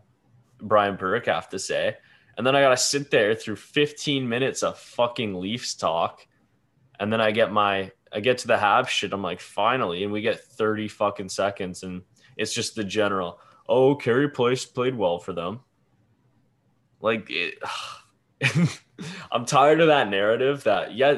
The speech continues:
like, yes, or sorry, it was the game before then. Yes, Carey Price played well, but is that all you took away from that game? We absolutely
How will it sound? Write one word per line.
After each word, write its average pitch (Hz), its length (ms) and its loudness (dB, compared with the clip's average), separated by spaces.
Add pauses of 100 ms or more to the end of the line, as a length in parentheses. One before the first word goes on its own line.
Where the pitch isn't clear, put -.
like, 117 280 -4 (840)
yes, 123 440 2
or 110 120 2
sorry, 110 240 2
it 101 40 2
was 110 180 -2
the 110 80 -10
game 120 220 -2
before 98 360 -2
then. 78 300 -8
Yes, 151 300 0
Carey 123 280 -2
Price 101 380 0
played 98 340 -2
well, 80 520 -2 (1120)
but 113 340 6 (400)
is 117 140 -4
that 143 180 8
all 110 220 6
you 123 100 -2
took 113 240 -6
away 90 240 0
from 104 180 -6
that 82 220 -4
game? 92 280 -6
We 135 140 0
absolutely 123 760 -2